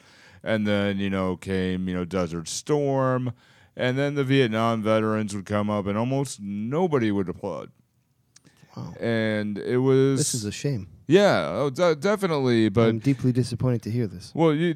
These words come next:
Speaker 1: my mom would always stand, you know, beside, be-, behind me. She's like, "Stand and, uh, stand and applaud, stand and salute, or show some respect or something." And I always do that. And then, you know, I never really understood why until after nine eleven.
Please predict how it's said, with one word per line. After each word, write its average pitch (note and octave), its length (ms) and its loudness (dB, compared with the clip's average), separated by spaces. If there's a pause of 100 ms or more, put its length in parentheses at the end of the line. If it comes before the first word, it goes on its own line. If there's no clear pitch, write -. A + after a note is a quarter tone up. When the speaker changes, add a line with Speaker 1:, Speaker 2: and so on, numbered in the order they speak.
(120)
Speaker 1:
my E3+ 280 6
mom G#3+ 260 6
would F3+ 140 4
always D3+ 280 4
stand, D3 520 -2
you C#3 80 4
know, C3 100 6
beside, C3 580 2
be-, A#2+ 280 2
behind E3+ 440 2
me. C#3 160 4
She's G#2+ 140 -4
like, A#2 180 0
"Stand F#3 560 -2
and, D#3+ 200 -4
uh, C3 80 0
stand E3 340 -2
and D#3+ 100 -2
applaud, C3+ 320 0
stand E3 300 -4
and E3 100 -4
salute, B2 360 0
or F#2+ 40 -2
show D#3 300 0
some D#3+ 240 -4
respect C3 480 0
or G#2 80 0
something." C3+ 560 -2
And G#2 100 2
I A#2 60 4
always B2+ 260 2
do C3 140 0
that. A2 200 4
And A2 120 -2
then, D#3+ 280 0
you D3 60 -4
know, C3 160 0
I A#2 140 2
never F#3 300 0
really E3+ 200 2
understood B2+ 540 0
why F#2 440 0
until F#2+ 440 -4
after F2 260 -4
nine F2 220 -4
eleven. A#1+ 480 -10